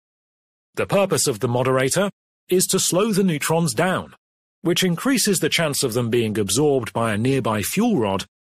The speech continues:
and causing nuclear fission. At the bottom of the reactor, low-temperature coolant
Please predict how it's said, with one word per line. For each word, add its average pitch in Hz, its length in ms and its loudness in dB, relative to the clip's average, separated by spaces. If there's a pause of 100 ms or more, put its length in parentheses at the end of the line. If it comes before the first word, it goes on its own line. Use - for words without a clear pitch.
(140)
and 127 340 -2
causing 101 540 -4
nuclear 87 420 -6
fission. 110 460 -2 (1200)
At 117 160 0
the 104 160 -4
bottom 185 340 2
of 147 120 0
the 139 100 0
reactor, 120 600 -2 (520)
low-temperature 175 720 0
coolant 143 640 0